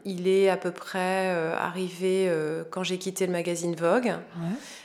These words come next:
Speaker 1: Là, euh, j'étais très malheureuse au magazine Vogue, mais je m'en rendais même pas compte. C'est-à-dire que je pense que pendant les huit ans que j'ai passés dans ce magazine, j'ai donné le change, euh, à la fois en interne, mais aussi à l'extérieur, en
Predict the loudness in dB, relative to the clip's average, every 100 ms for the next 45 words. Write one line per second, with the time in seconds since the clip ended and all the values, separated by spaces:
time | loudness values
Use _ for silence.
0 | -12 -2 4 6 8 8 8 6 4 0
1 | -2 -6 -8 -10 -6 0 2 2 0 2
2 | 4 4 4 2 2 -2 -2 -2 0 0
3 | 4 4 6 2 0 0 4 6 6 6
4 | 6 6 6 6 6 4 2 0 0 -2
5 | -8 -12 -12 -12 -2 2 4 6 4 2
6 | 0 2 2 2 0 0 0 2 4 4
7 | 4 2 -2 0 2 2 2 0 0 2
8 | 2 2 0 0 -2 2 2 2 -2 -8
9 | -12 0 2 6 6 6 4 4 4 4
10 | 2 -2 -4 -14 -20 -20 -2 2 4 4
11 | 2 -2 2 2 2 0 2 4 2 0
12 | 0 0 -2 0 0 0 0 0 0 -2
13 | -4 -2 2 4 4 4 2 2